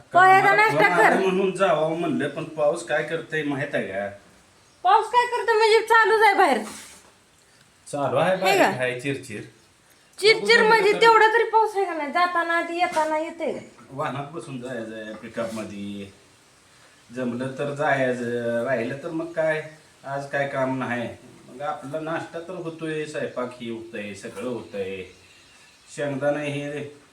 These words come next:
Speaker 2: झाल्या तर बघा घरच्या शेंगाचं फोडून
Speaker 1: हे नव्हं.
Speaker 2: तयार केले तर.
Speaker 1: मी बाहेरची कामं उरकूस तर ती आपलं त्याने केलंय सगळं. मी म्हणत होती नको, कारण होते त्या.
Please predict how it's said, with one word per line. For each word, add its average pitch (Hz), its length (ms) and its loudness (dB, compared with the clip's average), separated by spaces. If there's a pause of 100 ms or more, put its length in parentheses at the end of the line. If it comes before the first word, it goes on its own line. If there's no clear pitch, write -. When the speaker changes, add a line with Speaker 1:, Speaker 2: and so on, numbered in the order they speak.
(560)
Speaker 2:
झाल्या 135 260 -2
तर 139 100 -8
बघा 147 220 -4
घरच्या 143 480 -4
शेंगाचं 120 480 -4 (800)
फोडून 202 200 -6
Speaker 1:
हे 330 60 -2
नव्हं. 381 220 4
Speaker 2:
तयार 262 180 2
केले 202 380 -8
तर. - 60 -16 (220)
Speaker 1:
मी 427 420 4 (140)
बाहेरची 330 440 2
कामं 370 400 4
उरकूस 330 360 2
तर 302 460 8
ती 269 560 2 (1120)
आपलं 262 440 4 (240)
त्याने 254 200 2
केलंय 240 400 4
सगळं. 214 340 0 (600)
मी 392 120 4
म्हणत 480 420 8
होती 427 160 8
नको, 349 440 6
कारण 349 240 4
होते 220 220 -2
त्या. 226 120 -6